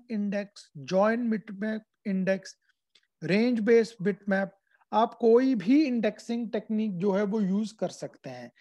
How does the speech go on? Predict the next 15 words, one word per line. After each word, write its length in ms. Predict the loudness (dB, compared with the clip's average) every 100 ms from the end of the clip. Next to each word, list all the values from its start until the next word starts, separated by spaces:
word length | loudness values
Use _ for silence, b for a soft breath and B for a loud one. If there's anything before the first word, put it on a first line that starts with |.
| b b
And 200 | -2 -2 -4 _ _ _ -2 0
like 180 | 2
I 280 | 0 0 0
said, 300 | 0 0 -2
you 120 | -2 -2
can 260 | -2 -2
use 140 | -2 -2
more 140 | -2 -2
than 300 | -2 -4 0
one 260 | 0 0 -4
indexing 580 | -2 -2 -4 -8 -8 -6
for 100 | -4
a 100 | -4 -6
single 340 | -10 -8 -8 -8
table। 260 | -10 -12